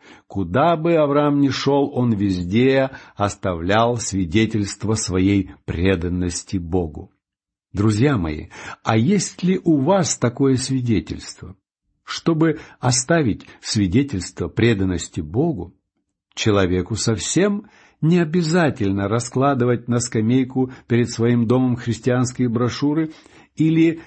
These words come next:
приделывать на заднее стекло автомобиля наклейку «Иисус спасет вас», а потом нестись по шоссе, словно угорелый. Это еще не подлинные свидетельства. Позвольте вам заметить, что Авраам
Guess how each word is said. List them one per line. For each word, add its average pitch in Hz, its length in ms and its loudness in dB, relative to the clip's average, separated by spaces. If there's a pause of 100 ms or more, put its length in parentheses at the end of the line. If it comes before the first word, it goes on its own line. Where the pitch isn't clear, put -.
(120)
приделывать 147 920 2 (140)
на 127 180 2
заднее 123 440 2
стекло 131 420 -2
автомобиля 123 580 0
наклейку 127 800 0
«Иисус 117 540 0
спасет 151 600 -2
вас», 185 320 -2 (340)
а 147 140 0
потом 151 400 2
нестись 147 420 0
по - 160 -4
шоссе, 135 460 0
словно 131 440 2
угорелый. 104 640 0 (600)
Это 185 420 0
еще 147 720 2 (200)
не 127 200 4
подлинные 90 800 -2
свидетельства. 90 960 -4 (640)
Позвольте 151 480 2
вам 147 180 2
заметить, 131 580 0
что - 380 -6
Авраам 120 580 0